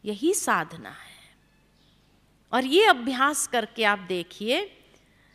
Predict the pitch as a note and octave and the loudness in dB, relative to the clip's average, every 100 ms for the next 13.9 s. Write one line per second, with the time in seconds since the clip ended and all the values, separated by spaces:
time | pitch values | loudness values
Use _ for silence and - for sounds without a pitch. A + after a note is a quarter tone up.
0 | _ _ _ _ - G4 G4+ D#4+ A#3 C#4+ | _ _ _ _ -2 4 6 6 4 -2
1 | D4+ D4+ C4+ B3+ B3 A#3 C4 C4+ - A#3+ | -2 4 4 4 0 -2 0 -2 0 -4
2 | A#3+ A3 A3 A3 A3 G3+ F#3 G3+ C4+ D#4 | -4 -6 -2 -2 -2 -2 4 6 4 -2
3 | - - _ - A#3 G#3+ D4 A#3 A3+ G3 | -12 -20 _ -6 -4 0 -2 -2 -4 -4
4 | F#3+ G#3+ C#4+ E4 - - _ B3 A3+ A3 | -4 -4 -6 -14 -20 -20 _ -4 -2 -2
5 | C4+ D#4+ A3 F3+ C4+ G4+ - A#3+ G3+ - | -2 -2 0 2 2 0 -4 -4 -4 -2
6 | D#4 F4 G3+ C#3 - - - A3 - G#4 | -2 -2 -6 -12 -14 -20 -6 -6 2 2
7 | G#4+ - - - _ _ _ A#3 C4 C4+ | 2 0 -14 -16 _ _ _ 2 2 6
8 | D4 F#4+ A4+ D#4+ E3 - - _ - - | 8 8 8 -2 -6 -12 -20 _ -20 -20
9 | - G4+ B4 F#4+ G4 G4+ G4+ G4+ G4+ F#4+ | 6 6 6 2 4 4 4 2 2 2
10 | B3 E4+ - G4 G4+ - D#4 D#4 F4 F#4+ | 4 4 2 0 0 2 2 4 2 4
11 | F#4+ C#4+ B3 B3+ E4 F#4+ - F4 B3+ C4 | 2 6 8 8 6 0 0 -2 0 -2
12 | C4 - F4 E4 E4 E4 A#3 D4 - - | -2 0 0 2 0 -4 -2 -2 -2 -2
13 | G#4+ A#4 G4 C#4 A3+ F#3 C#3 - - | -2 0 2 2 0 -6 -6 -6 -20